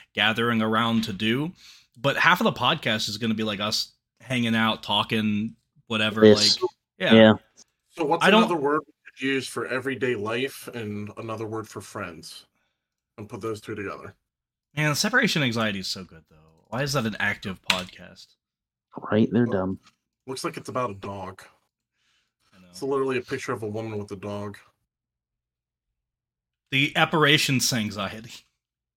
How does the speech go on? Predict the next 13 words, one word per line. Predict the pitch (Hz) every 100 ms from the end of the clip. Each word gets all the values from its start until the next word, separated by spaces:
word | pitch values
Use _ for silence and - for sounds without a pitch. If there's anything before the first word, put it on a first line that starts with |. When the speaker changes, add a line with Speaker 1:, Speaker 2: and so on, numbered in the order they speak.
| _ _ - - - - _ _ _ _ _ _ _ _ _ _ - - _ _ _ -
Speaker 2:
Ah, | 110 107
good | 101 117
old | 117 98
spoonerisms. | - 117 101 95 95 87 92 90 -
I | 110
love | 92 85
it. | 90 - _ _ _ _ _ _ _ _ _ -
Speaker 1:
I'm | 262
glad | 262 156 127
you | 123
know | 110
these | 101 92
words. | 98 95 92 -